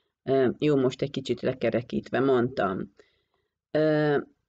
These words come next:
tehát az egyik tábor azt mondja, hogy cukorbeteg vagy, ó, ó, gyümölcsöt, nagyon keveset, nagyon óvatosan, mm,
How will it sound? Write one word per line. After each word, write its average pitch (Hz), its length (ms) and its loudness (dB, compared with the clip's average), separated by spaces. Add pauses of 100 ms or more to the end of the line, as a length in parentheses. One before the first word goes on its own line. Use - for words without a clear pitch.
tehát 165 180 0
az 196 120 4
egyik 196 340 4
tábor 156 400 2
azt 180 240 0
mondja, 151 500 2
hogy 139 320 0
cukorbeteg 202 840 0
vagy, 190 320 2
ó, - 320 0
ó, 185 340 6
gyümölcsöt, 190 1000 2
nagyon 202 760 2
keveset, 190 560 0
nagyon 185 400 4
óvatosan, 170 1200 2 (480)
mm, 160 560 4